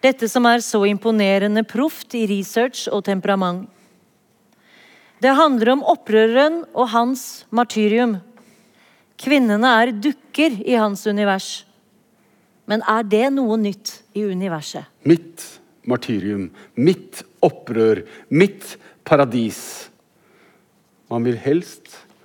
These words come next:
Speaker 2: ha snille, veloppdragne genier.
Speaker 1: Mitt univers, mitt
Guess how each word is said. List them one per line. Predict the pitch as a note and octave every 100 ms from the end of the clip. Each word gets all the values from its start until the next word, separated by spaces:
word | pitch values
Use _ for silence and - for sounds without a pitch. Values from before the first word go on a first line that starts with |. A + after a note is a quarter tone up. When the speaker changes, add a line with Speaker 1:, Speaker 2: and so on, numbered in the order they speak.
| _ _ -
Speaker 2:
ha | C3 D3
snille, | - - E3 C3 G2 B2 D3
veloppdragne | C3 D3 G#2+ G2+ - A2+ A2+ A2+ C3
genier. | A#2+ C3+ A#2 A2+ C3 A#2+ F#3+
Speaker 1:
Mitt | F#3+ _ F#3+
univers, | F#3+ F#3+ A3 G#3 - -
mitt | E3+ G3+ -